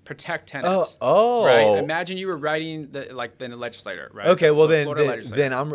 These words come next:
Speaker 2: I have that, that law written where I, it's the money plus attorney's fees at a minimum, if not money, attorney's fees, and possibly opportunity cost?
Speaker 1: Exactly, right. Not, not
Speaker 2: Okay.
Speaker 1: the opportunity cost, but there's a provision for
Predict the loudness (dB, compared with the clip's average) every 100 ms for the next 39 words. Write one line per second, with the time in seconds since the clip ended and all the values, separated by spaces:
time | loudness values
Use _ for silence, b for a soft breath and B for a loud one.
0 | 0 0 2 -2 0 0 0 0 -2 -2
1 | -4 -6 -2 -2 -2 -4 -4 -4 -4 -6
2 | -10 -8 -4 -4 -4 -10 -6 -6 -6 -12
3 | -10 -10 -10 -8 -6 -6 -4 -2 -2 -6
4 | -4 -6 -4 -6 -4 -4 -4 -6 -10 -14
5 | -12 -10 -10 -10 -8 -6 -6 -8 -10 -12
6 | -10 -8 -8 -10 -10 -6 -4 -6 -6 -6
7 | -6 -8 -6 -6 -6 -6 -6 -8 -16 -20
8 | _ _ _ _ _ -12 -10 -4 -2 -2
9 | -4 -14 -10 -8 -6 -2 0 2 2 0
10 | -6 -10 -10 -8 -8 -6 -6 -6 _ _
11 | -16 -8 -4 -4 -6 -12 -16 _ -12 -10
12 | -10 -10 -14 -16 _ -12 -8 -8 -10